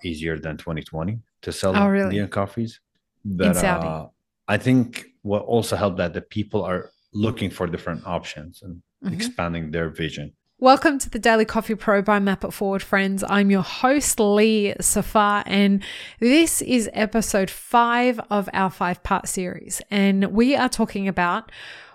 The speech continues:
Speaker 2: World Coffee Conference that happened in India recently, and we are talking about the e-, emerging Indian specialty coffee market.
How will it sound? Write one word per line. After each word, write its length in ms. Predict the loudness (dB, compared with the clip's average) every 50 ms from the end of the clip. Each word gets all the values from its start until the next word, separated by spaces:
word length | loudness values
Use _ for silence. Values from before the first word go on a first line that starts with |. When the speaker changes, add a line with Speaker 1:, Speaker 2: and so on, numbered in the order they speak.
| -2 2
Speaker 2:
World 220 | 4 4 4 4 2
Coffee 300 | 2 2 2 2 -2 -2
Conference 540 | 0 0 0 0 0 -2 -2 -2 -4 -2
that 140 | 0 0 0
happened 340 | 2 0 0 0 0 0 0
in 120 | 0 -2
India 400 | -2 0 2 2 2 2 2 2
recently, 640 | 2 0 -2 -2 -2 -4 -4 -2 -2 -2 -2 -2 -2 0
and 180 | 2 4 4 4
we 140 | 4 4 4
are 60 | 4
talking 340 | 4 2 0 0 0 0 -2
about 340 | 0 0 0 -2 -2 -4 -6
the 140 | -6 -6 -8 _ _ 0
e-, 220 | 2 2 2 2 0 _
emerging 720 | 2 4 4 6 6 6 6 6 4 2 -2 -2 -2 -2
Indian 400 | 0 2 2 4 4 4 2 0
specialty 540 | 0 -2 -2 -2 -2 -2 -2 -4 -4 -4 -6
coffee 320 | -4 -4 -4 -4 -4 -4 -6
market. 420 | -6 -6 -6 -8 -10 -12 -14 _